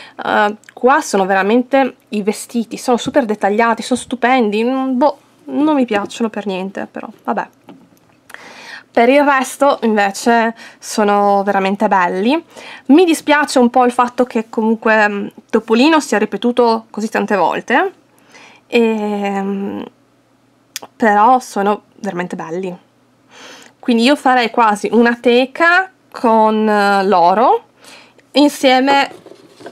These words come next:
ai personaggi di, eh, Winnie the Pooh, direi, e una teca con i classici,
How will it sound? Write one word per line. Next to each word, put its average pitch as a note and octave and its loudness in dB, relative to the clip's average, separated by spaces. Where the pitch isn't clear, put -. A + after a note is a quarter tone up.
ai A3 0
personaggi G#3+ 0
di, G3+ -8
eh, F#3+ -2
Winnie G3+ 0
the G3 0
Pooh, F3+ -8
direi, F#3 -2
e C#4 2
una E4+ 2
teca C#4 0
con A#3 2
i B3 2
classici, A3 -2